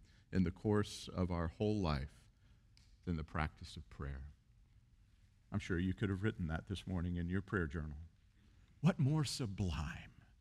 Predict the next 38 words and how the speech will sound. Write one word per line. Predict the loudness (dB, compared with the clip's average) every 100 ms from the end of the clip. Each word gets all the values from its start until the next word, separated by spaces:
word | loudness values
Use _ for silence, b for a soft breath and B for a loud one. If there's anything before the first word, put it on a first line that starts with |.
| _ -20 -20 -20 _ 2
than | 2
to | 4 6
wake | 6 6 4
early | 2 4 4 2
and | 0
to | -4
seek | -4 -2 -2
my | -2 -4 -4
Father | -4 -4 -6
in | -10 -12
prayer? | -12 -12 -12 -16 -20 -20 -20 -20 -20 -20 -20 -20 -18 2
What | 4 6
more | 4
wonderful | 4 4 4 4 0 -6 -6
than | -4 -4
to | -6
consider | -4 -4 -2 -2 -2 -6 -10 -16 -20 -20 -20 -20 -20 -12 -6
my | -4
God | -2 -4 -6 -10 -18 -20 -20 -20 -20 -8
and | -2 0
my | 0
relationship | 2 2 2 -2 -6 -6 -8 -8 -16 -20 -6
to | 0 2
him? | 0 -2 -6 -10 -14 -20 -20 -20 -20 -20 -20 -20 -20 -20 -20 -20 -14 2
Well, | 6
what | 8
we're | 8 8
going | 8 8
to |
look | 6 6
at | 4 4
today | 2 4 6 6 4
is | 4 0 0
that | -2 0
prayer | 2 2 2
should | -2 -2
be | -2
sublime. | -2 -6 -8 -6 -4 -6 -10